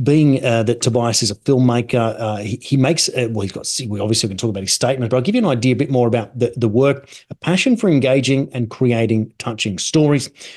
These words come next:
He studied at the Berg School of Communication and producer at Stockholm Media School. His most recent productions range from, uh, haute cuisine docuseries to historical,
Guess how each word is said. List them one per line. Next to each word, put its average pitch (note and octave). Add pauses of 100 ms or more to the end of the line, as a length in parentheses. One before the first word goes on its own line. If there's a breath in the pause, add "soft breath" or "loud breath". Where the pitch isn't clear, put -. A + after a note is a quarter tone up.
He G#2
studied A2
at G#2+
the G2+
Berg A2+
School A#2
of G#2+
Communication B2+
and B2+
producer D3
at -
Stockholm C#3 (200 soft breath)
Media C3
School. F3+ (360 loud breath)
His C3+
most B2+
recent B2
productions A2
range A2+
from, A2+
uh, A2
haute B2+
cuisine A#2+ (260)
docuseries F3
to A2+
historical, F#3